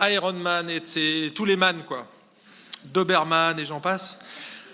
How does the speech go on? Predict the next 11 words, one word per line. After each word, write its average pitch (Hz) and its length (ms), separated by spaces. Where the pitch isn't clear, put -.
Titanic. 262 960
Titanic 226 520
arrive 180 240
en 170 140
troisième 196 580
position, 208 680
une 151 160
histoire 160 500
d'amour. 202 840
Hein, 170 240
alors, 175 380